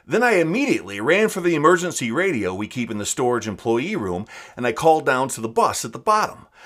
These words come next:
I told him what we had seen and to be careful and to get back up here. We want to go now. My boss then comes across the radio and told me to calm down,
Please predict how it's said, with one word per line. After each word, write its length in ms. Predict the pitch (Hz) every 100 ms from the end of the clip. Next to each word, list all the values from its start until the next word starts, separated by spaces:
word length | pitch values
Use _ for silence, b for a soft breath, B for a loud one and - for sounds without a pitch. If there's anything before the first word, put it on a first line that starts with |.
| B B
I 100 | 131
told 280 | 151 170 165
him 120 | 151
what 340 | - 113 151
we 160 | 196 247
had 100 | 262
seen 400 | - 151 117 127
and 140 | 151
to 60 | 147
be 160 | 156 156
careful 580 | - 208 202 - - _
and 100 | 139
to 60 | 127
get 320 | 123 147 95
back 320 | 127 175 254
up 220 | 240 180
here. 320 | - 131 139 -
We 200 | 113 156
want 220 | 196 220
to 60 | 226
go 400 | 220 127 120 - B
now. 600 | 104 135 165 113 69 - - B B B
My 140 | 117
boss 400 | 127 185 143 80
then 220 | - 135 135
comes 240 | 165 147
across 380 | 131 160 151 -
the 60 |
radio 280 | 139 147 139
and 80 | 131
told 240 | 143 143
me 80 | 143
to 100 | 123
calm 540 | - - - 107 185 220
down, 340 | 160 147 160